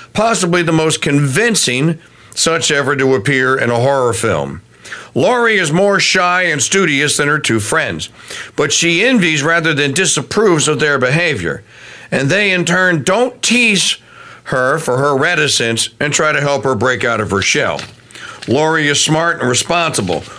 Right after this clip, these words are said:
with a great relationship with her young charge, Tommy.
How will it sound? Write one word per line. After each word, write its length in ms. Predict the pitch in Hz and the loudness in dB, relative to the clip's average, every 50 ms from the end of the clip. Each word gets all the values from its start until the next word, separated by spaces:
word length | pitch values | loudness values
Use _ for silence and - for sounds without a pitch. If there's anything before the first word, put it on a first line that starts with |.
| - - - | -16 -6 -4
with 100 | 123 123 | -2 -2
a 60 | 139 | 0
great 280 | 117 147 170 175 165 143 | 0 0 0 0 0 0
relationship 800 | 143 147 156 165 170 151 - 135 135 123 123 - 135 135 135 - | 0 0 0 0 0 0 0 0 0 0 0 0 0 0 0 0
with 120 | 131 123 | 0 0
her 140 | 127 123 127 | 0 0 0
young 360 | 123 131 143 147 143 139 143 | 0 0 0 2 2 0 0
charge, 680 | - - - 170 151 123 92 80 76 76 - - - _ _ _ | 0 0 0 0 0 0 0 -2 -2 -2 -4 -8 -8 _ _ _
Tommy. 540 | - - 175 165 156 139 113 85 69 - | -4 -2 -2 0 0 0 -2 -4 -6 -8